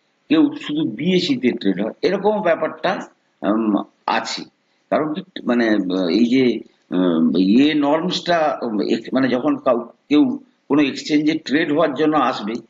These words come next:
এক্সচেঞ্জকে তাদেরকে যথেষ্ট পয়সা কড়ি দিতে হয়। আচ্ছা, দ্বিতীয় হচ্ছে কি, বি গ্রুপ শেয়ারস, ঠিক আছে? তাহলে এটাকে একটা জেনারেল আপনার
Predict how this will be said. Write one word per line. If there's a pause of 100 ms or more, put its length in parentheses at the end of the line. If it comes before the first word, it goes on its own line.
(300)
এক্সচেঞ্জকে
তাদেরকে (100)
যথেষ্ট (100)
পয়সা
কড়ি
দিতে
হয়। (840)
আচ্ছা, (240)
দ্বিতীয়
হচ্ছে
কি, (500)
বি (160)
গ্রুপ (140)
শেয়ারস, (640)
ঠিক
আছে? (400)
তাহলে (500)
এটাকে (380)
একটা
জেনারেল
আপনার